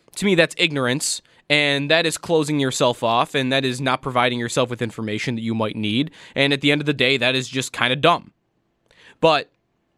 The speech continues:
at some point or another, people are going to wanna look for some sort of escape. And if you wanted to do that via sports right now, it doesn't really exist. Hockey's gone. Basketball's gone. Baseball's gonna delay the start of their year.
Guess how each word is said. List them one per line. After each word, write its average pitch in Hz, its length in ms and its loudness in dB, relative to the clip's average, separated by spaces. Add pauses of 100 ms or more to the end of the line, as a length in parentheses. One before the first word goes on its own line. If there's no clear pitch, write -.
(240)
at 147 100 -2
some 180 240 4
point 165 240 0
or 151 120 2
another, 170 440 0 (140)
people 156 240 -4
are 165 80 4
going 185 260 4
to 185 60 6
wanna 131 220 4
look 123 200 0
for 143 320 2
some 220 320 2
sort 156 380 0
of 139 160 2
escape. - 460 -2 (540)
And 165 180 2
if 165 140 -4
you 170 100 -4
wanted 196 460 2
to 170 60 -10
do 185 240 0
that 143 220 4
via 156 260 -2
sports - 520 2
right 127 280 0
now, 151 420 0 (300)
it 127 100 -6
doesn't 165 260 2
really 143 300 4
exist. - 540 -6 (1200)
Hockey's 131 400 -2
gone. 98 360 -6 (120)
Basketball's 123 500 -2
gone. 101 360 -14 (260)
Baseball's 131 500 0
gonna 120 220 -6 (300)
delay 123 240 0
the 101 80 -10
start 120 240 -4
of - 20 -12
their 110 100 -8
year. 101 220 -10